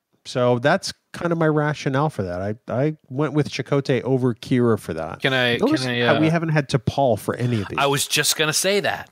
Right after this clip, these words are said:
Speaker 2: It's, it's like, it's really too bad. I talked about her real quick at the beginning, but that's pretty much it. I do wanna let you in on a little secret. It's not canon, but Chakotay is captain of Voyager in some of the novels.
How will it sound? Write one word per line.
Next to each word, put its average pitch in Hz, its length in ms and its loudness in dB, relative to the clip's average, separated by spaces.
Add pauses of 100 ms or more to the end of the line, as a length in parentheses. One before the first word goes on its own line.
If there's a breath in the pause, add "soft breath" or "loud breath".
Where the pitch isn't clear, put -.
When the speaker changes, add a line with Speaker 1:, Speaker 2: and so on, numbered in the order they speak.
Speaker 2:
It's, - 260 -4
it's 143 140 -2 (180)
like, 226 100 4
it's - 120 -16
really 165 240 2
too 165 160 0
bad. 175 220 2
I 131 80 2
talked 165 280 -2
about 156 200 2
her 135 100 2
real 143 160 2
quick 160 280 -2
at 143 100 -2
the 135 80 -6
beginning, 131 460 0
but 120 120 0
that's 143 220 -2
pretty 147 180 0
much 143 220 -2
it. 151 160 0 (280 loud breath)
I 135 60 0
do 143 160 2
wanna 175 180 2
let 160 280 -2
you 156 80 0
in 151 80 0
on 139 120 2
a 131 40 0
little 131 180 2
secret. 120 480 -4
It's - 160 -8
not 131 220 0
canon, 160 400 0 (920 soft breath)
but 113 160 0
Chakotay 135 460 -2
is 135 120 0
captain 127 360 -2
of 117 100 -2
Voyager 107 420 -4
in 90 100 -4
some 95 180 -4
of 90 40 -6
the 90 80 -4
novels. 90 460 -4